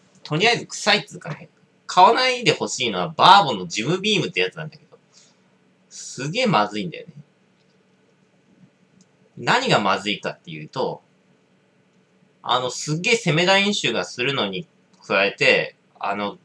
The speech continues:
ドライ、ドライなんですけど、あれドライなんだから甘いんだったかな。ジムビームは、あ、甘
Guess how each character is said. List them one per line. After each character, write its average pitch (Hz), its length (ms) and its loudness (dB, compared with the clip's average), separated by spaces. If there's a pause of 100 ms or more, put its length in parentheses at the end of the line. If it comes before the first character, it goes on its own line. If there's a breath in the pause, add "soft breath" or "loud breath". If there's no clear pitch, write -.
ド 131 140 2
ラ 214 160 8
イ、 214 260 0
ド 135 140 2
ラ 214 160 6
イ 170 100 2
な 101 120 -2
ん 87 80 -6
で 82 100 -10
す - 80 -20
け 85 100 -12
ど、 82 240 -6 (1080)
あ 104 100 -4
れ 101 100 -2
ド 98 120 -4
ラ 196 160 0
イ - 20 -4
な 92 120 0
ん 85 40 -8
だ 80 140 -12
か 80 60 -16
ら 71 140 -10
甘 147 220 -6
い 165 60 -4
ん - 20 -6
だ - 80 -8
っ - 40 -20
た - 100 -20
か - 40 -20 (1900)
な。 156 80 -14
ジ 165 180 -8
ム 233 220 -2
ビ 254 300 0
ー 233 40 -4
ム 147 140 0
は、 90 840 0 (2750)
あ、 - 300 4
甘 - 80 2